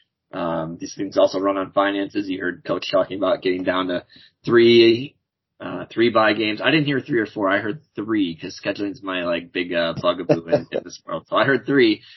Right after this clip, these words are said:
and that takes, uh, that takes financial commitment from the community in some cases. It takes people buying tickets, making donations. It,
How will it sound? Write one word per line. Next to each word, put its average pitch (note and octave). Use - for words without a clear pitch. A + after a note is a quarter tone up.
and G#2+
that A2+
takes, A2+
uh, G#2
that G2+
takes A#2
financial A2
commitment G2
from F#2+
the F#2+
community G2
in -
some E2+
cases. F2+
It E2+
takes -
people G2
buying G2
tickets, G#2
making G2
donations. F#2+
It, -